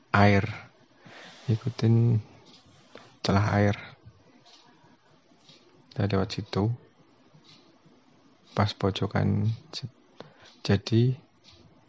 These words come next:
lumayan cukup rapi menurut saya. Sudah cukup untuk pemasangan sendiri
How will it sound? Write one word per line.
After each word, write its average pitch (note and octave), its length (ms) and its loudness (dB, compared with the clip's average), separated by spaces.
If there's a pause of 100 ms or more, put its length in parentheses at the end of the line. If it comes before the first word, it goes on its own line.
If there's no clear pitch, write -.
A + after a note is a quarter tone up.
(1400)
lumayan F#2+ 800 2
cukup A2 320 -2
rapi F#2+ 460 2 (720)
menurut G2+ 240 4
saya. F#2+ 560 0 (960)
Sudah - 240 -2
cukup G#2+ 400 -4 (800)
untuk G2 240 2
pemasangan G2 560 2
sendiri F#2 580 0